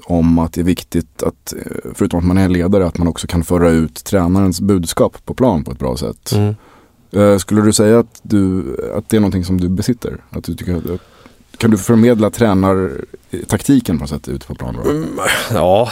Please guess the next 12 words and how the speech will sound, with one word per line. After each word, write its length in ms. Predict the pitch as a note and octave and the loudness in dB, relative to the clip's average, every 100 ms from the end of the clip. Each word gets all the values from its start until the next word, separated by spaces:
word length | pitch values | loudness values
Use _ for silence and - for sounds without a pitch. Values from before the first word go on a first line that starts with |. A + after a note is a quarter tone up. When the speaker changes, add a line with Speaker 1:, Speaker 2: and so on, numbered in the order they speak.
| - | -6
Speaker 2:
det, 200 | A#2+ B2+ | 0 2
det 100 | A2+ | 2
går 380 | G#2+ B2 D#3+ F#2 | 2 2 2 2
om 120 | F#2+ | 0
man, 240 | G2 F#2 F2 - - - | 0 -2 -4 -12 -18 -8
om 100 | G2+ | -2
man 140 | G2+ F2+ | 0 0
hör 260 | A2+ A#2+ | 2 2
och 100 | G2 | 2
hinner. 380 | A2+ C3 E2+ - - | 2 0 -2 -6 -4
Speaker 1:
Mm. 240 | G#2 G2 A2 - | 0 2 0 -4
Speaker 2:
Eh, 400 | A#2 - - | -8 -6 -8